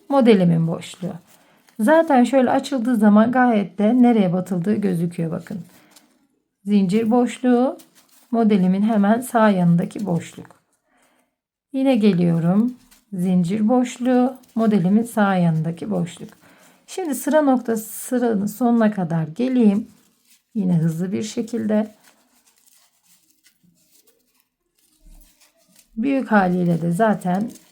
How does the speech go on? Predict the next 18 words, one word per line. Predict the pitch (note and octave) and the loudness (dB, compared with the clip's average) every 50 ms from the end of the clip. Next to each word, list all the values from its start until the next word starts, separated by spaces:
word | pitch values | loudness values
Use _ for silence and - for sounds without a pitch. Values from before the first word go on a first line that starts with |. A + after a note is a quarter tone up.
| _ | _
örerek | - A3 G#3 F#3+ F3+ D#3+ F#3 G3 G#3 - | -4 -2 0 0 0 0 -2 -4 -6 -10
size | - - - F3 F3+ F3+ | -14 -10 -8 -4 -4 -2
yeniden | F#3+ G3 G3+ F#3 E3+ D#3+ D#3 F3+ F#3+ G3 G3 | -2 0 0 0 0 0 0 -2 -2 -2 -2
göstereceğim. | F#3 F3 D#3 - - - E3 D#3+ D3 D3+ D#3+ E3+ E3+ - - _ _ _ - - - _ _ _ _ _ _ _ - | -2 -2 -4 -4 -6 -8 -8 -8 -8 -10 -12 -12 -14 -16 -18 _ _ _ -20 -20 -20 _ _ _ _ _ _ _ -6
Bakın | G#3+ G#3 - F3 F3 | -6 -4 -4 -4 -6
spiral | F3 - - A3+ G#3+ - A3+ A#3 A#3 A#3 A3+ G#3+ | -6 -8 -10 -10 -6 0 2 4 4 4 4 2
bir | G#3 | 0
şekilde | G#3+ - F#3 F3 - F3 E3 E3 F3 | -2 -4 -8 -8 -6 -6 -6 -6 -6
örüyoruz. | - G#3 G#3 G#3+ A3 A#3 A#3+ A#3+ A#3 A3 A3+ A3 A3 - - - - - _ _ _ _ - _ _ _ - - - - _ _ _ _ _ _ _ _ _ - | -4 -2 0 0 0 2 0 0 0 0 -2 -4 -6 -12 -18 -20 -20 -20 _ _ _ _ -20 _ _ _ -20 -20 -20 -20 _ _ _ _ _ _ _ _ _ -4
Bir | G#3+ G#3+ A3 | -2 0 0
zincir | G#3 G#3+ A#3+ A#3 A#3 G#3+ A#3 A3+ | 0 0 0 0 0 0 -2 -2
çekiyoruz. | A3 - A#3+ A3+ A3+ - A#3 A3 A3 G#3+ G#3 A3 A#3 - - - - - - _ _ _ _ _ _ _ _ _ _ _ _ _ _ _ _ _ _ _ _ _ _ _ _ _ - _ _ _ - _ _ _ - | -4 -4 -6 -6 -4 -4 -4 -4 -2 -2 -2 -2 -4 -8 -12 -20 -20 -20 -20 _ _ _ _ _ _ _ _ _ _ _ _ _ _ _ _ _ _ _ _ _ _ _ _ _ -20 _ _ _ -20 _ _ _ -6
Boşluklara | A3+ A3 A3+ A3 - A#3+ B3 - - G#3+ G#3+ A3 G#3+ | -4 -4 -4 -4 -6 -10 -8 -4 -2 0 0 0 0
batıyoruz | G3+ G3 F3 - - G3 G#3 G#3+ A3+ G#3+ G#3 | -2 -4 -6 -8 -6 -4 -2 -2 -2 -2 -2
ve | G3 F3+ F3 | -4 -4 -8
çıkıyoruz. | - - _ - G3+ - - E3+ E3 - - | -10 -14 _ -10 -10 -8 -10 -12 -16 -8 -6
Bakın | A3 G#3+ G#3+ - F#3 G3 G3 G#3 | -6 -4 -4 -4 -2 0 4 4
normalde | G#3+ G#3+ A3 A3 G#3 G3 F3+ F3 E3 F3 E3+ E3+ F#3 A3 A#3 A3+ | 6 6 6 6 6 4 4 0 0 0 0 0 0 -2 -4 -6